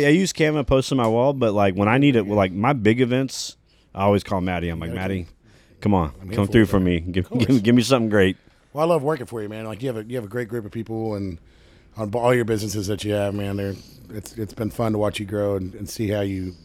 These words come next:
Speaker 2: just have done it from one small event to,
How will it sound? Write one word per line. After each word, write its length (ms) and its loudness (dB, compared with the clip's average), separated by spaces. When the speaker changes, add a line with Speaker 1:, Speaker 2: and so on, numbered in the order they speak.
Speaker 2:
just 240 -10
have 120 -6
done 160 -2
it 80 -6
from 420 -6
one 180 2
small 320 4
event 340 2
to, 380 0